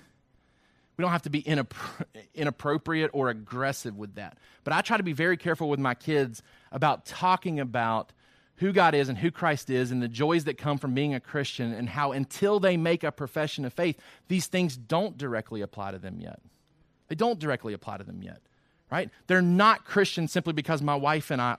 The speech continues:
are, right? And they don't get these privileges and benefits and blessings. They are currently outside the promises of God. They are currently outside the blessings of salvation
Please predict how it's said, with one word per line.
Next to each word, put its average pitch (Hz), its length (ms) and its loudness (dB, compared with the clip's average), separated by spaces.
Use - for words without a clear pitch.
are, 139 480 -6
right? 135 140 -2
And 151 100 -2
they 156 60 6
don't 160 300 4
get 147 320 2
these 160 260 0
privileges 180 500 4
and 135 180 0
benefits 170 520 2
and 139 120 0
blessings. 147 480 0
They 180 240 2
are 202 220 4
currently 214 520 0
outside 202 600 0
the 180 80 -2
promises 113 560 -6
of 104 120 -14
God. 98 280 -4
They 147 180 -4
are 180 220 0
currently 196 500 -2
outside 190 560 0
the 175 80 -4
blessings 123 480 -4
of 107 120 -10
salvation 104 600 -8